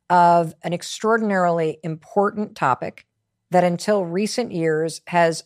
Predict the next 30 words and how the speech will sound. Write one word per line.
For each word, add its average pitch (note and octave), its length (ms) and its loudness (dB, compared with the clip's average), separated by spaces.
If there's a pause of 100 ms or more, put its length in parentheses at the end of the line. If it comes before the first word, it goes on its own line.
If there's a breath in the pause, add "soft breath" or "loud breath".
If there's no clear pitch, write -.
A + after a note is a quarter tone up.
not F3 540 -2
been E3+ 340 2
looked E3+ 380 -2
at D3 360 2
with E3 320 -2
the D#3+ 60 -6
scientific E3+ 680 -6
rigor D3+ 420 -4
that D#3+ 160 -2
it D#3 220 -4
deserves D#3 760 -2 (100)
and C#3+ 220 -6
demands, C3+ 800 -4 (480 soft breath)
and E3 160 -2
that D#3 160 -4
women F3 640 -4 (200)
around E3 380 0
the D#3 80 -4
planet E3+ 640 -4
need. A#3+ 460 -4 (640 soft breath)
And G#3 560 2
it G#3+ 80 -2
has G#3 120 0
just - 240 -6
been B3 160 -2
kind A3+ 200 0
of G#3+ 80 0
like A3 180 2
an A3+ 80 0
afterthought - 680 -6